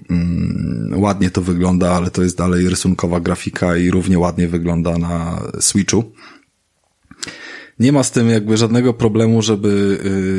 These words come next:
y, w tym momencie grać po polsku, a tych języków jest łącznie tylko dziesięć, więc uważam, że, y, jesteśmy wśród jakiejś tam lepszej części społeczeństwa. Bardzo się cieszę z tego powodu,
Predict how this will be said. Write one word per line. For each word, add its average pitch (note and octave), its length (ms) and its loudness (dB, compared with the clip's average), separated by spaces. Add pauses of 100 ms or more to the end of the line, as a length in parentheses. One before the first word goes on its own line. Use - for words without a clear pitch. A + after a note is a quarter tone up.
(140)
y, F#2+ 40 -4
w - 120 -14
tym A2+ 100 2
momencie G2 380 2
grać F#2+ 260 -2
po F#2 100 -4
polsku, F2+ 560 -2
a F#2+ 80 -2
tych - 200 -6
języków F#2+ 440 0
jest - 280 -2
łącznie F#2+ 360 0
tylko F2+ 320 -2
dziesięć, F2 440 0
więc F2 220 0
uważam, F2+ 400 2
że, F2 540 2 (680)
y, F2+ 60 0
jesteśmy F2+ 440 0
wśród - 400 -4
jakiejś F2+ 340 -2
tam E2+ 300 2
lepszej F2+ 420 -2
części - 340 -2
społeczeństwa. E2+ 600 -2
Bardzo E2+ 260 0
się - 140 -12
cieszę - 260 -4
z - 60 -6
tego E2 200 -4
powodu, E2+ 400 -2